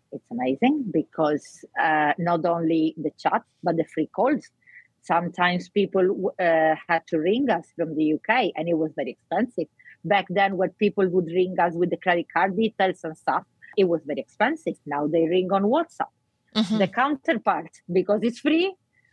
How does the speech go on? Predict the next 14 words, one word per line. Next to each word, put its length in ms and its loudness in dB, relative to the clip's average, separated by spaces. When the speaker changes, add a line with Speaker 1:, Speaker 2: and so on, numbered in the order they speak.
Speaker 1:
"Daniela, 760 0
how 240 -2
are 120 -2
you? 460 2
How's 260 -2
life 300 -8
in 120 -8
Marbella? 720 0
Tell 140 2
me 140 -6
about 240 -4
the 80 -2
new 160 0
restaurant." 640 -2